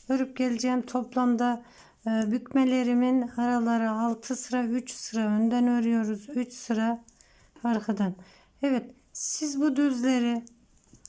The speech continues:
şu çubuk halinde giden düzleri, şuradaki düzleri beş yapabilirsiniz, dört yapabilirsiniz.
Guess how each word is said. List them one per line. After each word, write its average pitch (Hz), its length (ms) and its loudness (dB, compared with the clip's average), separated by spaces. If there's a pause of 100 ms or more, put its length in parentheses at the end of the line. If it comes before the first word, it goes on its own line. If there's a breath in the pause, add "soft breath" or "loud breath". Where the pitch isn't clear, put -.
(280)
şu - 480 -10
çubuk 254 380 -8
halinde 254 540 2
giden 214 400 2
düzleri, 208 520 -2
şuradaki 208 880 -4
düzleri 208 640 0 (580 loud breath)
beş 269 280 0
yapabilirsiniz, 233 1000 0
dört 226 300 -2
yapabilirsiniz. 220 1000 0